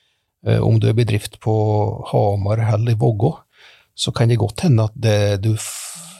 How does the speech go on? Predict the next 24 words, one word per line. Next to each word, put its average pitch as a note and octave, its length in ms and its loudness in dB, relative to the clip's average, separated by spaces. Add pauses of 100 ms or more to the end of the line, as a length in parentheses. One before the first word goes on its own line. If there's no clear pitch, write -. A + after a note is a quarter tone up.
(120)
tidligere, A2 800 2
eh, A2+ 300 2 (640)
brukte B2 320 0
på A#2 100 0
å A2+ 60 2
reise G#2+ 180 0
til A2+ 140 -2
Krakow A#2 500 0
på A#2+ 140 0 (240)
en A2+ 240 2
utvidet G#2+ 320 0
helg, C3+ 260 0
det C3 140 0
kan G#2+ 160 0
du A2 100 0
kanskje A2+ 320 0
bruke G#2 440 0 (580)
i B2 100 2
Jotunheimen, G#2+ 540 2 (160)
eh, A2+ 560 4 (320)
i B2+ 160 -4
tida A2+ 260 2
som A2+ 140 2
kommer. B2+ 240 0